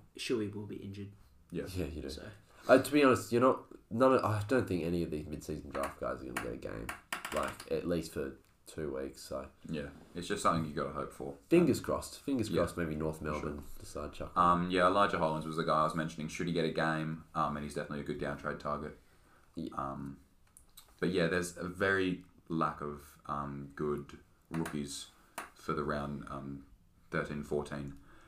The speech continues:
Speaker 2: D-, Dawson and Stewart I grouped together, both being top six defenders. You didn't? Did you mention Dawson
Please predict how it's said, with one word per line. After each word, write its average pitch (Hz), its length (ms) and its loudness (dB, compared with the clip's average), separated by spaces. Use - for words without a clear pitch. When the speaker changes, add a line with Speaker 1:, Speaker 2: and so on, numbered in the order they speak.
Speaker 2:
D-, 131 160 0
Dawson 139 320 6
and 127 100 4
Stewart 120 340 8
I 110 40 8
grouped 117 160 8
together, 110 380 6
both 98 280 4
being 87 260 0
top 85 220 -2
six 85 220 -2
defenders. 82 480 -2
You 110 80 -2
didn't? 147 280 -2
Did - 100 -10
you 127 60 0
mention 139 280 -2
Dawson 151 360 -4